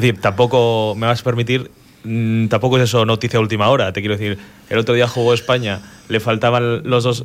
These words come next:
extremos titulares y parecía el Melgar de Ferramental. ¿Te, me entiendes? Ah, evidentemente no, pero se cae mucho el equipo si no tienes a los buenos o a los que te marcan la diferencia. Eh,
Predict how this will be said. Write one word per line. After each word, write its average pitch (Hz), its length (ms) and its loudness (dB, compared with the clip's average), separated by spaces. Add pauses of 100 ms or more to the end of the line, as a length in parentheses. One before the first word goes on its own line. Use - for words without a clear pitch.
(160)
extremos 123 400 -2
titulares 127 680 0
y 117 100 -4
parecía 98 1500 0
el 107 200 -2
Melgar 107 260 2
de 107 80 2
Ferramental. 104 640 -2 (100)
¿Te, 104 100 -8
me 107 140 -4
entiendes? 117 380 0
Ah, 101 100 -2
evidentemente 110 480 2
no, 127 140 4
pero 117 140 2
se 107 120 -4
cae 117 140 2
mucho 123 220 -2
el 107 40 0
equipo 104 380 -2 (240)
si - 180 -2
no 120 140 0
tienes 117 260 0
a 113 60 2
los 107 200 2
buenos 113 520 0
o 117 80 0
a 110 40 2
los 110 160 -2
que 113 140 -6
te 104 320 0 (400)
marcan 110 320 0
la 101 80 2
diferencia. 107 520 0 (840)
Eh, - 300 -10